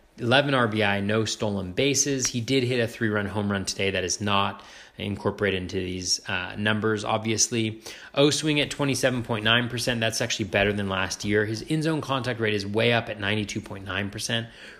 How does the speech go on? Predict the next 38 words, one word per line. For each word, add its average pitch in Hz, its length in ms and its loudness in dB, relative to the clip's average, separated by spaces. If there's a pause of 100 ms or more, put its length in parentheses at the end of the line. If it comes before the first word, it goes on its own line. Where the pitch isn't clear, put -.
Really 123 220 6
nice 110 300 4
there. 110 360 4
His 110 240 -2
overall 139 460 4
contact 101 480 -4
rate 95 180 -4
is 95 160 -4
at, 101 140 -4
at 95 200 -4
a 95 40 -10
really 104 260 0
nice 92 320 -2
level, 90 380 -8 (320)
um, 95 200 -2
for 95 160 -4
Pollock 90 460 -2
there. 127 260 6
Hard 170 280 2
hit 175 120 -2
rate 170 140 4
at 147 100 -2
thirty-six 156 400 -2
point 151 220 -4
one 131 160 -2
percent, 120 380 -2
so 120 80 -2
down 131 300 2
slightly, 135 420 2
but 117 180 -2
still 120 240 2
better, 113 260 2
th-, 120 140 -4
uh, 113 140 -4
still 135 220 2
around 117 360 6
league 110 180 0
average. 98 480 -4